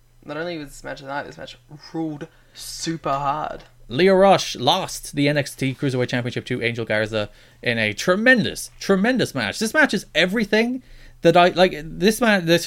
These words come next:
Speaker 2: show had two big matches, this and the main event, and they are the dichotomy of what I like and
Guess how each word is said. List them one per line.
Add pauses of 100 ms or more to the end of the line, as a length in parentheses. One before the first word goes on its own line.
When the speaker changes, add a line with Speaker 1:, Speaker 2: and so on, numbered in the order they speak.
(120)
Speaker 2:
show
had
two
big
matches,
this
and
the
main
event, (340)
and
they
are
the
dichotomy
of
what
I
like (140)
and